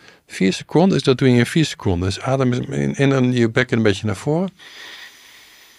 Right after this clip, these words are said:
En dan adem je uit en dan doe je je bekken naar achteren. Zes seconden.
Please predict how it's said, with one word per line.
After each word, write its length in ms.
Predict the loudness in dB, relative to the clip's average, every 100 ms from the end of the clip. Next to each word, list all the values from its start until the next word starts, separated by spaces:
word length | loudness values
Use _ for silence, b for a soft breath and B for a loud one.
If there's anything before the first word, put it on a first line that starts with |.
| B B _
En 180 | -6 -4
dan 160 | -2
adem 340 | 2 2 2 0
je 120 | 0
uit 280 | 0 0 0
en 140 | -2
dan 120 | -2
doe 200 | 0 0
je 80 | 0
je 80 | 0
bekken 320 | 0 0 -4
naar 120 | -4
achteren. 440 | -4 -6 -6 -6 -4
Zes 260 | -2 -2
seconden. 520 | -4 -8 -6 -4 -6